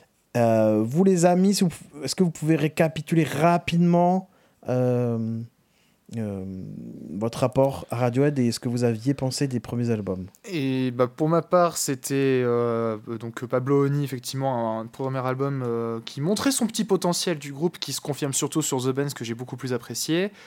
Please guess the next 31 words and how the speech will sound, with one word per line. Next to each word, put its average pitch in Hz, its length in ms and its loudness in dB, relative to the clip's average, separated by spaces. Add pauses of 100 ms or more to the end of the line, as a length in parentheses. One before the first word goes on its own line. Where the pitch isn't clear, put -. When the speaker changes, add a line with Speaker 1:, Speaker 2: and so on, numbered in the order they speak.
(160)
Speaker 2:
Ok 156 220 2
Computer, 180 540 2
qui - 120 -6
est - 20 -2
un 131 80 -2
album 139 220 -2
que 139 120 -8
j'apprécie 139 420 -4
pour 170 260 -2
autant, 180 480 2
euh, 131 260 2
que 127 140 -10
je 123 40 -8
suis - 140 -10
légèrement 147 600 -2
en 131 40 -4
deçà 135 360 -2
de, 123 300 -2
par 120 160 -4
rapport 123 200 -2
à - 20 -2
la 117 60 -2
réception 120 440 -8
de, 113 540 -4
de, 107 720 -12
et 113 60 -8
l'image 127 340 -2
d'album 123 280 -4
culte - 240 -12
qu'il 123 240 -6
a. 165 100 -4